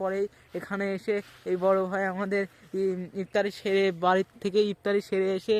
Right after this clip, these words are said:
এই জিনিসটা, উম, কিছু গবেষণা কি টেস্ট করে দেখতে যাচ্ছে। আমাদের বড়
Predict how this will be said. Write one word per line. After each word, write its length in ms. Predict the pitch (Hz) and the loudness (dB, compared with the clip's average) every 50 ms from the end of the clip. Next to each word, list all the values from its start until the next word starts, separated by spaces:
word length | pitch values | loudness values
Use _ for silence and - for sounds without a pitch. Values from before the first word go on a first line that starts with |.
| - - - - - - 185 | 0 -4 -16 -20 -10 0 0
এই 60 | 185 190 165 | 0 0 2
জিনিসটা, 460 | 196 196 196 190 - - - 208 196 196 196 190 185 - - - - - | -2 -2 -2 -4 -6 -4 0 2 4 4 4 0 -2 -10 -20 -20 -14 -12
উম, 100 | 180 180 170 - - - - - | -12 -12 -12 -14 -18 -20 -10 -10
কিছু 180 | 202 190 - 220 214 196 175 190 | -10 -8 -6 -6 -8 -2 0 0
গবেষণা 440 | 190 180 202 202 - 220 202 208 202 185 | 0 0 -2 -6 -6 -6 -6 -6 -8 -8
কি 80 | - 208 185 - | -10 -14 -6 -4
টেস্ট 260 | 202 196 196 - _ - _ | -2 -2 -2 -4 _ -14 _
করে 140 | 208 202 202 190 185 | -4 -4 -2 -2 -4
দেখতে 220 | 190 185 - - 208 196 | -6 -6 -6 -8 -6 -6
যাচ্ছে। 280 | 202 190 - - 214 208 214 - - - - - 160 | -8 -10 -10 -6 -4 -4 -4 -4 -10 -16 -16 -14 -10
আমাদের 240 | 170 180 190 196 190 175 180 | -8 -6 -6 -6 -6 -4 -4
বড় 120 | 185 190 | -4 -4